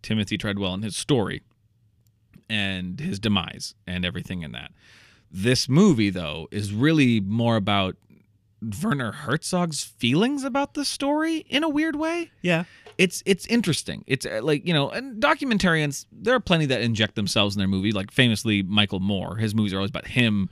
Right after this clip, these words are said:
Speaker 2: Right.
Speaker 1: going and doing shit or whatever. And, and usually, but usually those movies are very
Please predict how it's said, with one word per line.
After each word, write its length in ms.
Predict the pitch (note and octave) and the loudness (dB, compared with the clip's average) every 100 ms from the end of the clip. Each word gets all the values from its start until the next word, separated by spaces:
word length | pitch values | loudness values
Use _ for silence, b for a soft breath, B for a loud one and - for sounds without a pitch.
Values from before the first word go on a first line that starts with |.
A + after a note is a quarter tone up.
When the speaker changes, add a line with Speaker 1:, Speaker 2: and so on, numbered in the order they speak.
| B | B
Speaker 2:
Right. 240 | C3 A2+ F2+ | -2 -2 4
Speaker 1:
going 280 | B2 G#2 G2+ | 6 6 2
and 120 | G2+ | 2
doing 200 | G#2+ G2+ | 2 2
shit 180 | - F#2 | 0 -2
or 40 | |
whatever. 340 | E2+ E2 F2 - B B B B B _ _ - | -4 -6 -10 -14 B B B B B _ _ 0
And, 240 | A#2+ A2 - F3+ | 2 2 -2 -6
and 180 | D#3+ G#3 | 0 4
usually, 260 | A3 F#3 D3+ | 6 6 4
but 140 | F3 | 4
usually 240 | G#3+ C4 A3+ | 4 4 4
those 220 | F3+ E3 | 4 4
movies 220 | E3 D3 | 2 2
are 80 | C3+ | 2
very 300 | C3 B2 A#2 | 2 2 0